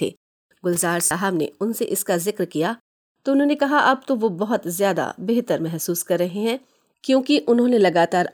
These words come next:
आठ घंटे अपना सितार बजाया है, सुबह चार बजे से बैठकर। वो इसलिए थके हुए से लग रहे थे क्योंकि कई दिनों से उन्हें अपने सितार को छूने का मौका नहीं मिल पाया था।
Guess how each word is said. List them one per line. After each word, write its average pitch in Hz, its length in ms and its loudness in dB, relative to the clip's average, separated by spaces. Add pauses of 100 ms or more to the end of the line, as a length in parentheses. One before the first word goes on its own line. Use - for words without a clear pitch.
(140)
आठ 202 320 0
घंटे 151 360 -4
अपना 185 240 -4
सितार - 380 -2
बजाया - 320 -4
है, 175 180 -6 (140)
सुबह 220 380 0 (160)
चार 202 280 2
बजे 147 240 -4
से - 140 -4
बैठकर। - 500 -4 (320)
वो 269 180 0
इसलिए 320 360 2
थके 247 220 2
हुए 170 200 4
से 160 140 0
लग 151 220 0
रहे 175 200 2
थे 254 200 0
क्योंकि 247 280 -2
कई 247 280 2
दिनों 196 240 2
से 170 180 0 (100)
उन्हें 196 320 -2
अपने 185 260 -2
सितार 185 380 0
को 160 120 -2
छूने 220 360 0
का - 140 -6
मौका - 260 -6
नहीं 165 180 -6
मिल - 140 -6
पाया - 280 -2
था। - 200 -8